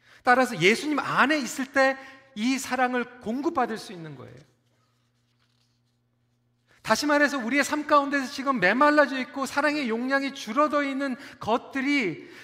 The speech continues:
사실 구체적으로 들어가면 그 원인이 어디다 있냐면 사랑의, 무한한 사랑을 지금도 부어주고 계시는 예수님과의 관계 가운데에서 뭔가 이상이 생긴 거예요.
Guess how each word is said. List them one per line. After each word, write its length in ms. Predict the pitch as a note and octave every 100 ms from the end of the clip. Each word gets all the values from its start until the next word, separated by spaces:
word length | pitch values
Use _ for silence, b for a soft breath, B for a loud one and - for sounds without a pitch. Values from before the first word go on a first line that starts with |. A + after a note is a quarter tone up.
| B
사실 720 | - C#4+ D#4 C#4 A#3 - - -
구체적으로 680 | C4 - D#4 D4+ D4 C#4+
들어가면 500 | B3+ B3 B3 B3 C4
그 140 | B3 A3
원인이 500 | D3+ G#3+ D4+ D#4 D4
어디다 420 | G3+ A#3+ C#4 A#3
있냐면 400 | A3 A#3+ B3+ E3+ B B
사랑의, 760 | - D4+ D#4 D#4 D#4 C#4+ G3+ - D#3 B2+
무한한 580 | F#3+ D#4 E4 C#4+ D4 D#4
사랑을 640 | A#3+ C4 C4+ C#4+ C4+ -
지금도 480 | - B3+ D#4 D#4 C#4+
부어주고 500 | B3+ C#4 C#4 C4 B3
계시는 460 | A#3+ - C4 C4 - B B
예수님과의 960 | D#3+ G#3 - D4 C#4+ C#4 C4 B3+ B3 B3
관계 340 | - F#3 A#3+
가운데에서 560 | B3+ A#3+ A3+ G#3+ G#3 A3
뭔가 640 | E3 F#3+ A3 G#3+ G#3+ - -
이상이 340 | D#3 A#3 A#3
생긴 340 | G#3 D#3+ A#2+ A2
거예요. 160 | G#2+